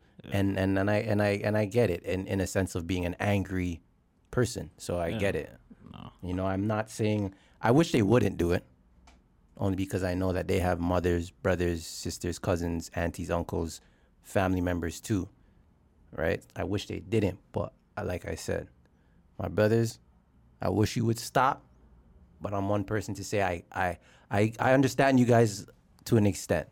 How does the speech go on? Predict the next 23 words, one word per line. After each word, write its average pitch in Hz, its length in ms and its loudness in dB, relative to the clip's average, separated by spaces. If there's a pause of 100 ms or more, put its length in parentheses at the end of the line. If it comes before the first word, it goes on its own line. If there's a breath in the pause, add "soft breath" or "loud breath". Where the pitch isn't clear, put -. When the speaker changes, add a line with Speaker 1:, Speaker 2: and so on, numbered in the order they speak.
Speaker 2:
I 87 160 2
understand 98 440 4
you 95 60 2
guys 90 240 2
Speaker 1:
Yeah. 64 60 -12
Speaker 2:
to 87 80 -2
an 85 100 0
extent 82 380 -2
why 82 140 2
you 82 120 0
guys 80 240 -2
doing 80 300 -6
what 80 100 -8
you're 78 100 -8
doing. 71 260 -8 (380)
Speaker 1:
A 104 100 -12
hundred 117 300 -6
percent. 127 320 -4
And 117 380 -6 (300 loud breath)
I 127 60 0
guess, 120 280 0
like, 117 140 0
there's - 420 -4